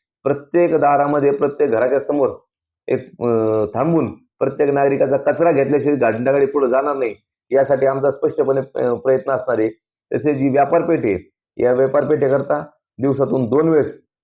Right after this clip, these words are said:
सकाळी आणि संध्याकाळी घंटागाडी या ठिकाणी फिरवली जाणार आहे. तसेच या ठिकाणी ज्या महिला आहेत या महिलांच्या रोजगारासाठी, त्यांच्या उत्पन्नासाठी कसा प्रयत्न करता येईल, त्यांना जे काही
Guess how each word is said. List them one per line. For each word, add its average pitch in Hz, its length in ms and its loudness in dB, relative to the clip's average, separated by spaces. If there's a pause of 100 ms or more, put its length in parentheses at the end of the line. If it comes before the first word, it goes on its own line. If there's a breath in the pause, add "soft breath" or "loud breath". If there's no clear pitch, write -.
सकाळी 151 280 0
आणि 156 180 2
संध्याकाळी 135 460 0 (420)
घंटागाडी 131 420 2
या 143 80 2
ठिकाणी 127 280 -2
फिरवली 156 340 0
जाणार 131 240 0
आहे. 92 100 -2 (600)
तसेच 156 380 0 (300)
या 139 140 2
ठिकाणी 143 680 -2 (240)
ज्या 135 160 0
महिला 135 340 2
आहेत 113 160 2 (360)
या 143 180 -2
महिलांच्या 147 720 0
रोजगारासाठी, 139 880 0 (340)
त्यांच्या 139 440 2
उत्पन्नासाठी 147 1000 -2 (100)
कसा 120 200 0
प्रयत्न 147 360 2
करता 139 280 2
येईल, 143 300 0
त्यांना 143 720 -2
जे 131 160 -2
काही 151 380 2